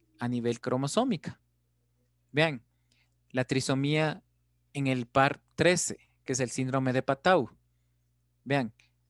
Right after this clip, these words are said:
¿qué alteraciones tiene? Lesiones cardíacas, labio leporino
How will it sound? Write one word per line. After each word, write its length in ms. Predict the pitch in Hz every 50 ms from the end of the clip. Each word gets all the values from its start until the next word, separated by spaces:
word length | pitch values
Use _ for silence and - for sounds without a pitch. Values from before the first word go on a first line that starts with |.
| _ _
¿qué 80 | - 165
alteraciones 600 | 175 170 - 180 165 151 - - 151 151 139 -
tiene? 300 | - 135 127 117 107 104 _ _ _ _ _ _ _ _ _ _ - _ _
Lesiones 380 | - 120 - - 131 131 123 -
cardíacas, 840 | - 123 117 117 127 131 143 156 165 - - 160 151 - - - _ _ _ _
labio 280 | - 120 120 120 127 123
leporino 680 | 120 123 - 156 151 139 135 139 143 151 156 156 151